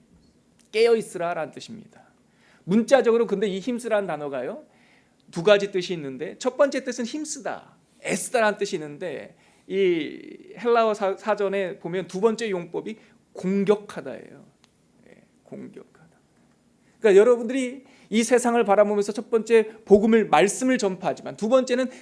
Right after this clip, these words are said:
때를 얻든지 못 얻든지 항상 이 방어적인 태세가 아니라 적극적인, 힘쓰는, 공격적인 태세를 가지고 그를 직시하라는 겁니다.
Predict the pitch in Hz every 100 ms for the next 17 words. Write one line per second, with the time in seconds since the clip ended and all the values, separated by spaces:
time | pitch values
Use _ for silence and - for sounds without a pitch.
0 | - 240 254 269 202 202 233 226 185 226
1 | 226 226 226 339 339 330 294 285 147 -
2 | - 226 - 190 214 220 247 262 247 240
3 | 226 196 180 202 170 - - - 185 233
4 | - 214 180 135 - - - 294 233 240
5 | 180 123 - - 208 240 240 208 202 208
6 | 202 185 165 131 131 - 226 214 - -
7 | - 214 - 269 226 175 156 113 - _